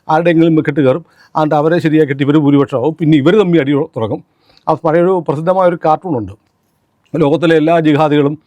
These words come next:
നശിച്ച് ഒരു ജിഹാദി മാത്രം മാത്രമായി, ബാക്കിയായി. അയാൾ ഇപ്പം എന്ത് ചെയ്യുന്നറിയാം, നിലത്ത് കിടന്നിട്ട് അയാളുടെ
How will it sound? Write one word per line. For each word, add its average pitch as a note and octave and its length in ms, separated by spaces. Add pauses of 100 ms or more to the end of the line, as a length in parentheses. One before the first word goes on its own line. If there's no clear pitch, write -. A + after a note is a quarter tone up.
(600)
നശിച്ച് C#3+ 280
ഒരു C#3+ 160
ജിഹാദി C#3+ 340
മാത്രം B2+ 300
മാത്രമായി, A2 340 (260)
ബാക്കിയായി. C#3 560 (1120)
അയാൾ D#3+ 200
ഇപ്പം F3 160
എന്ത് E3 140
ചെയ്യുന്നറിയാം, C#3 320
നിലത്ത് C#3 300
കിടന്നിട്ട് B2+ 300
അയാളുടെ C#3 460